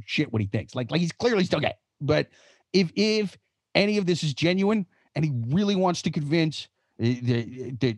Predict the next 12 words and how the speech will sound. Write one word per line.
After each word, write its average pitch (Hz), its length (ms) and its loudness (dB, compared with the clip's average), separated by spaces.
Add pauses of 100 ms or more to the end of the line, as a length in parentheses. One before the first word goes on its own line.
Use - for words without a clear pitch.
just 120 260 -4 (120)
sort 151 340 0
of 117 180 -2 (720)
straight 190 500 -2
edge, 175 540 -2 (1120)
Jesus-y 185 580 -2
people 151 520 0 (360)
that 98 120 -2
he 196 300 -4
has 165 200 0
a 156 60 2
good 139 380 0